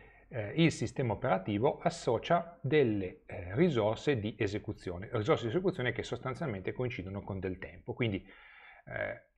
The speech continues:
il sistema operativo assegna a ogni thread un certo intervallo di tempo in cui può andare ad eseguire, eh, le proprie operazioni. Perché fa questo? Perché sostanzialmente molto spesso il numero di thread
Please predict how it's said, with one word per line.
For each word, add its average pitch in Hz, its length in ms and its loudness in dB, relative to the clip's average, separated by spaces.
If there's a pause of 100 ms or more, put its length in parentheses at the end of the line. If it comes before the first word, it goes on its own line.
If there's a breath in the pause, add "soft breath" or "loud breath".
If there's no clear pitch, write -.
(100)
il 139 120 4
sistema 120 320 0
operativo 165 920 2
assegna 110 640 0
a 110 100 4
ogni 160 240 2
thread 139 520 0
un 196 280 4
certo 127 560 2
intervallo 113 540 2
di 165 120 0
tempo 113 420 -6
in 190 120 -2
cui 131 220 2
può 120 320 0
andare 107 360 -2
ad 98 80 -6
eseguire, 95 540 -4 (340 loud breath)
eh, 104 380 -4
le 123 120 4
proprie 95 260 -2
operazioni. 98 460 -6
Perché 123 340 0
fa - 120 0
questo? 98 380 -4
Perché 147 280 2
sostanzialmente 123 1080 0 (840 loud breath)
molto 110 220 0
spesso 120 440 4
il 95 80 0
numero 127 320 4
di 101 140 -2
thread 123 540 4